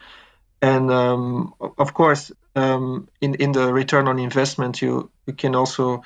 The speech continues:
see all the benefits of, um, yeah, avoiding a, a lot of manual tasks that you can, that you can automate with a uh, with the T M S,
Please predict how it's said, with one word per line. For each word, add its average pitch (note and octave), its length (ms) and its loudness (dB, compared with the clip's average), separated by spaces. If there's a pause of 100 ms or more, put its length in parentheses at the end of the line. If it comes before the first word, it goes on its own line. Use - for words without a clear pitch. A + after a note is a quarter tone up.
(520)
see C3+ 200 2
all C3+ 160 6
the C3+ 80 2
benefits C3+ 640 0
of, - 340 -4
um, B2+ 520 -2 (440)
yeah, D3 280 -6
avoiding C#3 760 2
a, C3 120 -4
a C3+ 100 -2
lot C3+ 180 2
of B2+ 140 -8
manual C3+ 360 0
tasks - 540 -4
that B2 240 -6
you C3+ 80 -4
can, B2+ 380 -4 (240)
that C3 240 -6
you C#3+ 40 -8
can B2+ 200 -4
automate C3 680 0
with C3 220 -2
a B2+ 180 -2 (580)
uh, A#2+ 180 0
with B2+ 140 -2
the - 80 -6
T C3+ 240 0
M B2+ 120 0
S, C3+ 300 -2